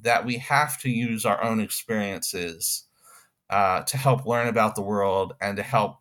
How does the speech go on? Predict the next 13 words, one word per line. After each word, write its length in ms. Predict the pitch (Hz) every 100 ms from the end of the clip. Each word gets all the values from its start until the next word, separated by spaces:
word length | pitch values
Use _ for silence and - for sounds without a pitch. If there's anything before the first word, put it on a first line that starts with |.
| _ _
teach 320 | - 131 107 -
others 600 | 120 113 107 98 104 -
about 320 | 107 101 101 -
the 60 |
knowledge 580 | 98 95 92 87 85 -
we 140 | 101
have 180 | 92 -
gained 460 | 95 95 87 87 85
about 500 | 101 90 85 85 - _
acting 540 | 95 90 - 87 85 -
in 200 | 90 80
the 80 | 82
world. 420 | - - - _